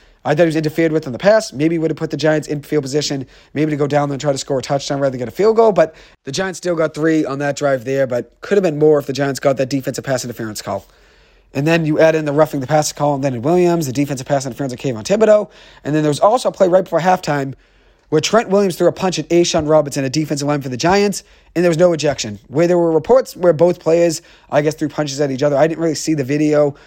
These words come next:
of A'Shawn Robinson throwing a punch, but regardless, both of those players should have been thrown out of the game for throwing punches if that was the case. And I did see on video, Trent Williams did throw a punch for halftime,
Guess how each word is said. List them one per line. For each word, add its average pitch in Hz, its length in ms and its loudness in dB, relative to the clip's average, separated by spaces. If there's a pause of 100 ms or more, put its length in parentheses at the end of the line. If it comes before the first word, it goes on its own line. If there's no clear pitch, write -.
(140)
of 147 160 0
A'Shawn 147 340 -2
Robinson 139 240 0
throwing 135 240 -4
a - 40 -12
punch, 214 220 0
but 185 60 -4
regardless, 190 500 2 (960)
both 202 260 4
of 196 40 -8
those 202 160 -4
players 190 180 4
should 175 140 0
have 170 40 4
been 160 60 -2
thrown 165 200 2
out 156 80 4
of 147 60 0
the 143 40 -8
game 147 140 -2
for - 60 -12
throwing 143 260 -4
punches 127 260 -6
if 120 80 -8
that 131 160 0
was 123 160 -2
the 113 60 -10
case. 113 260 -8
And 123 140 -6
I 139 80 -2
did 196 180 0
see 214 140 -4
on 202 100 2
video, 214 220 2
Trent 170 240 -4
Williams 175 200 -2
did 165 140 -2
throw 165 120 2
a - 20 2
punch 156 240 -8
for 135 100 -8
halftime, 143 480 0